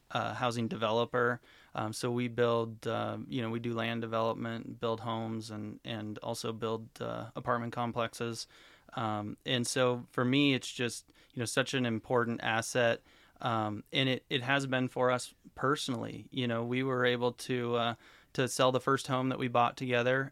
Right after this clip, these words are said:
Uh, you know, we took some money from that and, and did a, a subdivision that turned out to be very profitable. Um, we were able to build a great neighborhood, and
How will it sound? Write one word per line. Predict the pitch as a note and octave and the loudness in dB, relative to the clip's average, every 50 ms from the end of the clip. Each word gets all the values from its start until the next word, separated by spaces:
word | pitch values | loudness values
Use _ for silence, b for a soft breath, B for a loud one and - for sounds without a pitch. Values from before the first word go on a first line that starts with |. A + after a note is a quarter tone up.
| - _ | -8 _
Uh, | C#3 B2 A#2 A2+ A2+ A#2 A#2 A2+ | -4 -2 -2 0 -2 -2 -4 -6
you | - C#3 B2 A#2 | -6 -4 -4 -4
know, | A#2+ A#2 | -2 -2
we | A#2+ A#2 | -4 -4
took | - C3 B2 - | -4 -6 -6 -4
some | - C3 | -4 -2
money | B2 A#2+ B2 B2 A#2+ | -2 0 0 -2 -2
from | - B2+ A#2+ A#2 | -2 -2 -2 0
that | A#2 A#2 A#2+ B2 B2+ - | 0 2 0 0 -2 -4
and, | B2 A#2+ A2+ A2+ B B B B B B B B | -6 -6 -6 -6 B B B B B B B B
and | - A#2 A#2 A#2 A#2 | -6 -4 -4 -4 -2
did | B2+ B2 A#2+ | -2 -2 0
a, | A#2+ A2+ A2+ A2+ A2+ A#2+ | 0 -2 -2 -4 -4 -4
a | B2 | -4
subdivision | - - B2+ B2 B2 B2 B2 A#2+ B2 A#2+ C3 B2+ | -2 0 0 0 2 0 0 0 0 0 0 -2
that | B2 A#2 - | -2 -2 -4
turned | - B2+ A#2 A2+ A#2 | -4 -2 -2 0 0
out | A#2 A#2 - | 0 -2 -2
to | - B2+ | -6 -6
be | A#2 A#2+ A#2+ A#2 A#2 A2+ A2 A2 - - | -4 -4 -2 -2 -2 -2 -4 -6 -10 -12
very | - B2 A#2 A#2+ A#2+ A#2+ A#2 | -12 -4 -2 0 0 0 0
profitable. | - - A#2 A2 A2 A2 - C3 B2 A#2 A#2+ B2 B2+ C3+ C3+ A#2 A2+ A#2+ | -2 -4 -2 -2 -2 -2 -2 -6 -6 -4 -2 0 0 0 0 -2 -2 -4
Um, | A#2+ - B B B B B B B B B | -8 -10 B B B B B B B B B
we | - A#2+ | -2 0
were | A#2 | 0
able | A#2 A2+ B2 | 2 2 0
to | A#2+ | -2
build | A2 B2 B2 A#2 | 2 2 2 2
a | B2+ | 2
great | - C3 B2 B2 A#2 - - | 4 4 4 4 2 0 -2
neighborhood, | C3 A#2+ A#2 A#2 A#2+ B2 A#2+ B2+ B2+ B2+ C3 C#3 C3+ B2+ | 0 0 2 2 2 0 0 2 2 2 2 2 0 -2
and | A#2+ A2+ A2+ A2+ A2+ A2+ | -4 -4 -4 -6 -6 -8